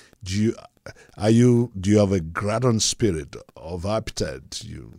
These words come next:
just love to eat and you have found yourself out of shape. Appetites. What kind of appetites do you have? Uh, are they appetites of, uh, the worldly nature? You know, and, uh,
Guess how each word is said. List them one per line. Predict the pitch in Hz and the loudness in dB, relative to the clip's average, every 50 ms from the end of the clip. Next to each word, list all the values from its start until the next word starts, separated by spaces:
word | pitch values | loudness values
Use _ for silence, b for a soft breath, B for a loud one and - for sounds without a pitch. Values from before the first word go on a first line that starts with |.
| - - 104 101 95 | -20 -20 -20 -18 -14
just | 92 98 95 90 - - - - | -10 -8 -6 -6 -6 -6 -8 -8
love | 82 85 87 92 98 107 120 127 127 117 101 - | -8 -6 -6 -4 0 2 4 4 4 2 0 -4
to | - 98 | -8 -8
eat | - 82 92 90 85 - - | -6 -6 -8 -10 -10 -12 -14
and | 78 76 76 76 | -14 -14 -14 -14
you | 76 73 76 | -14 -14 -16
have | 71 - | -16 -16
found | - - 92 98 98 95 | -14 -12 -10 -10 -8 -8
yourself | 87 87 85 78 - - - 98 92 92 90 85 - _ b b b b b b b b _ - | -10 -10 -10 -10 -8 -8 -8 -8 -8 -10 -10 -12 -16 _ b b b b b b b b _ -10
out | 98 104 107 107 | -8 -6 -4 -4
of | 104 95 85 - | -4 -6 -8 -10
shape. | - - - 120 104 80 65 62 - _ - - | -12 -8 -6 -6 -6 -6 -8 -12 -20 _ -12 -8
Appetites. | - 120 120 - 113 - - - 82 71 67 62 64 - - - - - - b b b b b b b b b | -6 -6 -4 -4 -6 -8 -8 -12 -14 -14 -16 -18 -18 -14 -12 -12 -12 -12 -14 b b b b b b b b b
What | - 135 143 - | -6 -4 -2 0
kind | - 147 131 127 | 0 2 2 2
of | 117 107 | 2 2
appetites | 113 110 - - - 87 76 69 64 - - | 0 0 -2 -8 -10 -10 -10 -10 -12 -14 -14
do | 73 | -12
you | 69 67 65 | -12 -10 -10
have? | 62 60 60 60 - - - - - | -10 -10 -10 -12 -14 -16 -18 -16 -12
Uh, | 71 71 80 85 85 82 85 87 - b b b b b b b b - | -12 -10 -8 -8 -8 -8 -8 -12 -16 b b b b b b b b -10
are | 98 98 | -4 0
they | 101 110 110 113 | 2 4 4 4
appetites | 117 110 - 127 104 - - 110 104 107 110 110 - - | 4 2 2 0 0 0 0 0 2 2 0 0 -2 -4
of, | 107 98 98 90 80 80 | -4 -2 -4 -4 -6 -8
uh, | 85 82 82 82 - - _ _ - - 50 80 | -8 -8 -10 -10 -14 -20 _ _ -20 -20 -20 -16
the | 85 85 101 92 | -10 -8 -8 -6
worldly | 90 90 95 101 113 120 117 107 110 113 113 | -6 -4 -4 -2 -2 -2 -2 0 0 0 0
nature? | 110 113 117 123 127 127 - 135 131 135 - _ _ _ _ b b b b b b b b _ | 0 0 -2 -4 -6 -8 -10 -10 -10 -12 -14 _ _ _ _ b b b b b b b b _
You | 82 90 98 | -10 -8 -8
know, | 87 82 76 62 57 73 | -8 -8 -10 -12 -14 -14
and, | 90 95 95 92 90 85 | -12 -10 -8 -8 -8 -8
uh, | 85 78 65 - _ _ _ _ _ _ _ _ B B | -8 -10 -12 -16 _ _ _ _ _ _ _ _ B B